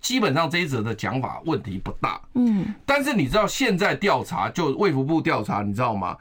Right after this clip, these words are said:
Speaker 2: 嗯。
Speaker 1: 假设说我们每人每天不要吃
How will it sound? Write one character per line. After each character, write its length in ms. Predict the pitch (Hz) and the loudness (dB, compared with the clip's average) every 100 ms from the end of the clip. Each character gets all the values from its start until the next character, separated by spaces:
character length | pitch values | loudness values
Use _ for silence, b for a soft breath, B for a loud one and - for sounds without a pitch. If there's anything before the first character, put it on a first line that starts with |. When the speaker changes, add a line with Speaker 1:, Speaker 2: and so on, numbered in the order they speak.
| B | B
Speaker 2:
嗯。 220 | 277 247 - | 2 2 0
Speaker 1:
假 180 | 233 269 | 0 2
设 140 | 214 | 2
说 160 | 254 247 | 2 2
我 140 | 139 | 4
们 100 | 147 | 2
每 120 | 143 | 0
人 120 | 110 127 | 0 0
每 200 | 104 98 | -2 -2
天 200 | 143 139 | -2 0
不 120 | 160 | 0
要 120 | 151 | 0
吃 300 | 131 160 | 0 -4